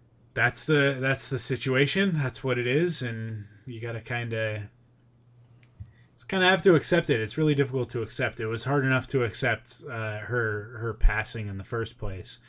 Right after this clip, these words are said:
and then, you know, kind of, uh, the, the thing that you fear the most. Um,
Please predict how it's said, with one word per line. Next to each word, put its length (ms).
and 300
then, 220
you 120
know, 220
kind 300
of, 240
uh, 160
the, 560
the 120
thing 280
that 220
you 80
fear 240
the 100
most. 560
Um, 580